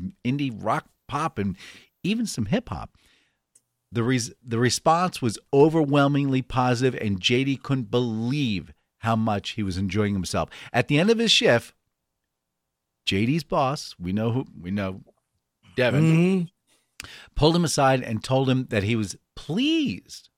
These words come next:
Speaker 1: with the way he had handled the show, and even offered to give J D more freedom to play the music that he wanted on the air. From that day on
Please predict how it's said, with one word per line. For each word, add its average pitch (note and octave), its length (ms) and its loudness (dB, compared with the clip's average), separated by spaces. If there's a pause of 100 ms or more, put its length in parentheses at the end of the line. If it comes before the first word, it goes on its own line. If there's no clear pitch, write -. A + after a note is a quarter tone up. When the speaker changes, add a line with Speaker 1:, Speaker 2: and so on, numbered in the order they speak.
(680)
Speaker 1:
with A2+ 80 -2
the A#2 80 0
way G#2+ 200 4
he G#2 140 0
had F#2 160 0
handled F#2 300 -4
the E2 80 -10
show, G2 260 0
and G2 80 0
even A#2 380 -2
offered C3+ 320 -6
to A2+ 80 -12
give A#2 260 -4 (180)
J G2+ 200 -2
D G2+ 180 -2 (300)
more G2+ 420 0
freedom F#2+ 400 -2
to F#2 80 -6
play F#2 180 -4
the F2 80 -2
music F2+ 460 -4
that G2 100 -6
he F#2 80 -2
wanted F2 300 -4
on E2 140 -8
the E2 120 -12
air. C2+ 140 -10 (260)
From A2+ 120 -2
that C#3 240 4
day G#3 240 12
on B2 340 8